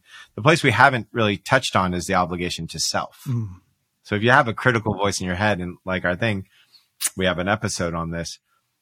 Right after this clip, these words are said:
Speaker 1: you're constantly telling yourself to do something. You're often doing it out of obligation 'cause you're, like, not really questioning the voice in your head. You're taking that all on. And,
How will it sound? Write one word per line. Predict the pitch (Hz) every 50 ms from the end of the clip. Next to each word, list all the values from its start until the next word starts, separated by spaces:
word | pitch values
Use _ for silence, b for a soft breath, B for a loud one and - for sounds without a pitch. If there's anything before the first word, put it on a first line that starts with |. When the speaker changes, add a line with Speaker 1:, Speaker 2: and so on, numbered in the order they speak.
| _ _ _ _ _ _ -
Speaker 1:
you're | 104 104
constantly | - - 131 151 165 156 - 135 107 101 98
telling | - 127 151 151 120
yourself | 104 90 92 98 82 -
to | 95
do | 92 123 127
something. | - 107 92 90 92 92 95
You're | 95 98 101 - -
often | 131 156 - - 113 107
doing | - 113 113 98 - 104
it | 85 82 82
out | 87 87 92
of | 87 87
obligation | 92 98 92 85 87 80 90 117 123 - - 80 80 80
'cause | 85 82 78
you're, | 85 85 80 76 76 _ _ -
like, | 82 82 78 78
not | 82 90 95 95 90 - _ _ -
really | 82 85 87 87 85 80
questioning | - - 107 104 104 - - 98 92 90 90 90 87 85 87 _ _ _ _
the | - 90
voice | 78 92 95 90 -
in | 92 90
your | 90 82
head. | 87 90 87 85 85 85 80 80
You're | 82 80 80 - B B B B B B B B B -
taking | - 110 104 85 101 98 95
that | 92 90 90
all | 90 87 87 87
on. | 98 117 123 117 113 110 107 107 107 101 98
And, | 90 85 85 85 85 82 80